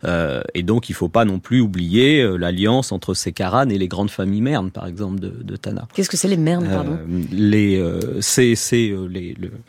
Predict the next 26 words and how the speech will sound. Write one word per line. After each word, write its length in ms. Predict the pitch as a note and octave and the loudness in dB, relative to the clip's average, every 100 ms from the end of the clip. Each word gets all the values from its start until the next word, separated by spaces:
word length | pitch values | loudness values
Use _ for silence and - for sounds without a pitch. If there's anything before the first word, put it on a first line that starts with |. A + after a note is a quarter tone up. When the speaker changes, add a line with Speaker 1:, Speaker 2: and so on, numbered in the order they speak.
| _ | _
Speaker 1:
l'ethnie, 520 | - A2 C3+ C3+ C#3 A#2 | 0 2 4 4 6 4
euh, 40 | |
centrale, 540 | F#2+ A#2 G#2 C#3 D#3 | 2 -2 0 2 2
celle 160 | D3 G#2 | 0 -6
qui, 320 | G2 G#2 G2 | -8 -4 -4
euh, 60 | F#2 - - - - | -4 -8 -18 -16 -8
est 40 | |
dirigée, 440 | G2 G2+ G2 G2+ | -6 -2 0 2
le 120 | A2 F#2 | 2 2
royaume 680 | E2 F#2+ G2 A2 G2+ E2+ | 2 2 2 2 0 -4
principal 500 | D#2 F#2 - F#2+ G#2+ | -6 -10 -10 -2 0
au 60 | G2 | 0
centre 380 | - G2+ - F#2 | -2 -6 -4 -6
du 100 | F2+ | -6
pays, 300 | - A2 F3 _ - - - - - | -4 -4 -6 _ -20 -20 -20 -8 0
euh, 440 | G#2+ G#2+ G2+ G2 | 2 2 0 -2
et, 400 | F2 A2 A#2+ A2+ | 0 2 4 4
euh, 260 | G2+ F#2+ F2 | 2 0 -2
et 80 | F2+ | -2
la 100 | F2 | -2
royauté, 540 | D#2+ F#2+ F2+ - G2 | -2 -2 -4 -4 -6
la 160 | F2+ D#2+ | -4 -8
grande 180 | F2 G2 | -6 -6
royauté, 640 | F#2 E2 E2+ - G2 F2 | -6 -6 -8 -6 -4 -4
euh, 180 | D2 D2 D2 | -6 -10 -10
malgache. 640 | D#2 D#2+ F2 G#2 D#3 - | -10 -8 -4 -4 -4 -6